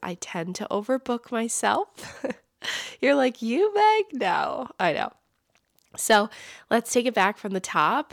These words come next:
because there were some awesome, awesome moments and, yeah, a few lessons about, you know, trusting your gut and staying healthy. So let's do it. Okay,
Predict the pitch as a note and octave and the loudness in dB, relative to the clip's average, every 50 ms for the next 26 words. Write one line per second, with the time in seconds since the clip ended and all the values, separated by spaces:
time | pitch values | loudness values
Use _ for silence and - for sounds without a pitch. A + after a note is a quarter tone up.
0 | - _ - F3+ - G3+ F3+ F3 G3 F3+ F3+ F#3 - G3+ F#3 F3 - - F3 F3 | -8 _ -4 -2 -2 -2 -4 -2 -4 -4 -4 -4 -4 -6 -8 -8 -4 -2 -2 -2
1 | F#3 - - G3 F3+ - - F3 F3 - F#3+ F3+ G3 F3+ F3+ G3 A#3 B3+ C4 C4 | -2 -4 -8 -8 -6 -4 -4 -4 -4 -6 -8 -6 -4 -2 -2 0 0 0 0 0
2 | B3+ B3 A#3 A3 - - - - - - - - - _ - G3+ F#3+ F#3 F3+ E3+ | -2 -2 -4 -4 -6 -8 -10 -12 -18 -20 -20 -20 -20 _ -4 -2 0 0 0 0
3 | E3+ E3+ E3+ F3 - - - F3+ D#3+ D#3 - - F#3 - F#3 F3+ E3+ E3 D#3+ F3 | -2 -4 -4 -6 -8 -4 -2 -2 0 0 -2 -4 -6 -6 -6 -4 -4 -4 -6 -6
4 | - F3 D3+ E3+ E3 D#3+ D#3+ D#3 D3+ D3+ - - - F#3+ F#3 E3+ D#3 D3 - F#3+ | -8 -10 -8 -8 -8 -6 -4 -2 -2 -4 -4 -6 -8 -8 -6 -4 -4 -6 -6 -10
5 | - - G#3 - - - - E3+ F3 D#3 D#3 D#3 - D#3+ D3+ D3 - - - D#3+ | -8 -4 -4 -4 -4 -4 -8 -8 -8 -8 -8 -6 -4 -4 -4 -4 -6 -8 -8 -6
6 | D3+ D#3 E3+ - - - - - - - A3+ A#3+ C#4 D4 C4+ A#3 B3+ C#4 E4+ F#4 | -6 -8 -10 -14 -18 -18 -14 -14 -8 -6 -4 -4 -4 -6 -4 -2 0 0 0 -2
7 | - - - F4+ F4+ F4 E4+ D#4 A#3 G3+ A3 - _ _ _ - - F3+ E3+ E3+ | -2 -4 -2 -2 0 0 0 0 -2 -4 -8 -14 _ _ _ -8 -4 -2 -2 0
8 | E3+ F3 - - - - - - - _ _ _ _ _ _ _ _ _ _ _ | -2 -2 -4 -6 -8 -8 -8 -12 -16 _ _ _ _ _ _ _ _ _ _ _
9 | _ _ _ _ _ _ _ _ _ _ _ _ - G#3 G3+ - G3 | _ _ _ _ _ _ _ _ _ _ _ _ -8 -8 -6 -6 -10